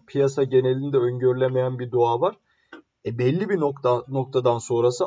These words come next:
artık işin ku-, e, kumar noktası oluyor. Bu, budur.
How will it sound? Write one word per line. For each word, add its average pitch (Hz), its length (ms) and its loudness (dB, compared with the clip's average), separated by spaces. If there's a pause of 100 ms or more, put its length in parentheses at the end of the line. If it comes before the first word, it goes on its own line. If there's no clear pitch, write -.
artık 170 460 -2 (140)
işin 175 380 -10 (240)
ku-, 123 320 0
e, 123 120 0
kumar 165 460 0
noktası 113 460 -6
oluyor. - 440 -12 (1080)
Bu, 151 240 -4 (280)
budur. 143 340 -10